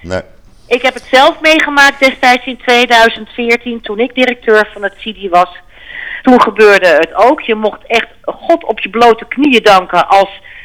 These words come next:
Speaker 2: eh, eh, de kranten die ik net noemde, eh, iets van je wilden publiceren. Maar kijk, dat zeg ik ook. Het gaat niet alleen zozeer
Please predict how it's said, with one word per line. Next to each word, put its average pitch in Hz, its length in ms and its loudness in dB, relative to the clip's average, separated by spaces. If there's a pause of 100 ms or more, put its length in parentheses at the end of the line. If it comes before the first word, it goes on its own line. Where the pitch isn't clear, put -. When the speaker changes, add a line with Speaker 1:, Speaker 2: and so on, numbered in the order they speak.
(140)
Speaker 2:
eh, 190 280 4
eh, 185 60 4 (480)
de - 80 -18 (120)
kranten 226 380 0
die 202 180 -4
ik 175 140 -6
net 254 260 0
noemde, 185 540 -2 (300)
eh, 202 180 4 (160)
iets 269 200 -6 (120)
van 208 160 -2
je 180 100 -8
wilden 175 300 -4
publiceren. 208 840 0 (680)
Maar 208 420 2 (600)
kijk, 277 360 2
dat 220 300 -2
zeg 240 160 -2
ik - 260 -16
ook. 233 440 2
Het 220 280 0
gaat 226 240 2
niet 226 180 -10
alleen 208 340 0
zozeer 196 540 -2